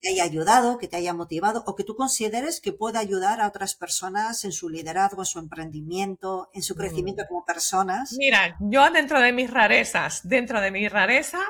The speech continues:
Speaker 2: yo he leído muchísimo, muchísimo, muchísimo, pero me cuesta mucho conectar título con autor, con... o sea, yo me que-, yo leo y me quedo con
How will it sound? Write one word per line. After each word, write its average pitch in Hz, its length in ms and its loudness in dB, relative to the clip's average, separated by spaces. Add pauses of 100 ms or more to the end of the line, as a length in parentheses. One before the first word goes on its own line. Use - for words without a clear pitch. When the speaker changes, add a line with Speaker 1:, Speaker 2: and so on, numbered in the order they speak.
(840)
Speaker 2:
yo 214 200 0
he 262 40 4
leído 240 240 4
muchísimo, 262 540 -2
muchísimo, 233 420 -4
muchísimo, 208 800 -6
pero 220 160 2
me 220 120 2
cuesta 277 260 -4
mucho 294 240 -6
conectar 208 600 0
título 233 500 -2
con 208 160 -2
autor, 220 580 0
con... 196 420 -6 (200)
o - 20 -20
sea, 214 160 2
yo 220 180 2
me 269 140 4
que-, 202 240 0
yo 269 140 6
leo 240 400 4
y 214 80 -4
me 208 160 0
quedo 208 240 0
con 196 320 -2